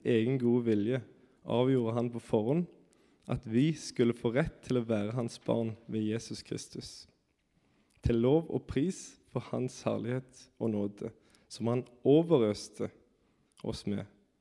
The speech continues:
i ham som han elsket så høyt. I ham har vi friheten, kjøpt med hans blod, tilgivelse for syndene.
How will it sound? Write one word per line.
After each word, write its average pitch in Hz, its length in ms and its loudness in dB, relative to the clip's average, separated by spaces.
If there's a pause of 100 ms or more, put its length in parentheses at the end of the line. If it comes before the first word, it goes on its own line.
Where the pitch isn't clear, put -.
(560)
i 113 100 -6
ham 117 240 -4
som 113 200 -6
han 104 120 -4
elsket - 400 -10
så - 160 -8
høyt. - 380 -10 (2750)
I 127 80 6
ham 160 400 2
har 131 160 2
vi 127 80 2
friheten, 127 560 -2 (720)
kjøpt - 400 -4
med 113 160 -4
hans 120 240 -4
blod, 107 240 -4 (800)
tilgivelse 123 720 0
for 110 160 -4
syndene. 104 480 -4